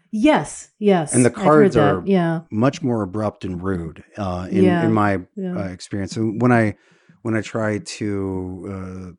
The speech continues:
Speaker 2: uh, set the, it's not setting the stage, but se-, setting the, the space for what I hope will be a good reading for a client,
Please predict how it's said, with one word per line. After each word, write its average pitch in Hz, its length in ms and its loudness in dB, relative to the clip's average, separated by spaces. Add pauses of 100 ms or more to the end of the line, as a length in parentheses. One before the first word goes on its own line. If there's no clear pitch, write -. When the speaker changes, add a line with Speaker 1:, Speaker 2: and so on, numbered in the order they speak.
Speaker 2:
uh, - 60 -20
set - 380 -6
the, 110 260 -8
it's - 220 -12
not 131 160 -8
setting 104 320 -4
the 87 100 -8
stage, 87 600 -10
but 98 180 -12
se-, 104 340 -6
setting 104 480 -2
the, 90 440 -8
the 87 140 -12
space 110 540 -2
for 90 500 -8 (300)
what 101 120 -2
I 95 40 0
hope 107 320 0
will 101 100 -10
be 98 120 -4
a 92 60 -6
good 92 200 -10
reading 98 380 -4
for 90 220 -10
a 85 40 -12
client, 92 580 -8